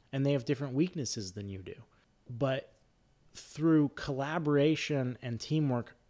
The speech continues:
we can, we can bring in people together who can, who can help kind of balance each other out and hopefully propel them, propel our projects into, into depths that would have been impossible otherwise.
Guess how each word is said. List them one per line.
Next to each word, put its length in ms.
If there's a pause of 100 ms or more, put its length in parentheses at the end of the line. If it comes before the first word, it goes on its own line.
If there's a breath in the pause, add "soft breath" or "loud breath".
(140)
we 180
can, 480 (440)
we 180
can 260
bring 380
in 280
people 640
together 640 (100)
who 420
can, 560 (460)
who 180
can 160
help 300
kind 200
of 120
balance 420
each 220
other 240
out 340
and 160
hopefully 880 (480 soft breath)
propel 340
them, 300 (220)
propel 400
our 120
projects 600
into, 760 (600)
into 260
depths 320
that 240
would 120
have 120
been 140
impossible 640
otherwise. 540